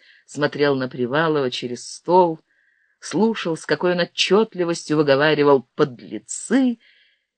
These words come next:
и последние сомнения покидали его. Если бы у него до этого и оставались ещё сомнения,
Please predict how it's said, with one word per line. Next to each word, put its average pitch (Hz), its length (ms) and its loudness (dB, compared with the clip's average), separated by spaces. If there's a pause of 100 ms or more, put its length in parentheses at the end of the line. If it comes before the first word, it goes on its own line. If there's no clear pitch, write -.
и 143 220 0
последние 143 680 -2
сомнения 156 680 -4
покидали 123 580 -4
его. 110 400 -6 (220)
Если 165 400 -2
бы 139 120 -2
у 135 60 -2
него 143 240 -4
до 147 100 -4
этого 135 360 -2
и 131 60 0
оставались 156 680 -2
ещё 127 200 -8
сомнения, 127 760 -4